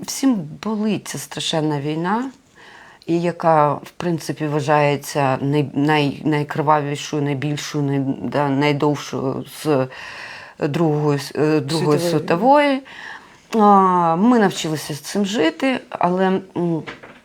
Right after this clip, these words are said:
Speaker 1: митці завжди надавали, е, глядачу, ем, знаєте, до чого тягнутися, про, про що думати, про що переосмислити, як переосмислити. Тобто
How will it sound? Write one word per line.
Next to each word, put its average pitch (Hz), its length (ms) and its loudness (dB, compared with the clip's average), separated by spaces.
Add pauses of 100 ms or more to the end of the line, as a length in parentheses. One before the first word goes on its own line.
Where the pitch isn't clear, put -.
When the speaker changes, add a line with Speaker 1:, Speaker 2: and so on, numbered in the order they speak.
(360)
Speaker 1:
митці 196 680 -2
завжди 165 640 0 (100)
надавали, 165 680 0
е, 160 100 -2 (720)
глядачу, 151 880 -2 (440)
ем, 151 600 2 (680)
знаєте, 151 540 -2 (540)
до 156 80 -4
чого 160 480 2
тягнутися, 208 800 0 (200)
про, 175 200 4
про - 240 -4
що 170 220 0
думати, 208 540 2
про 196 240 -14
що - 160 -4
переосмислити, 170 1040 2
як 208 280 2
переосмислити. 175 800 -2
Тобто - 360 -4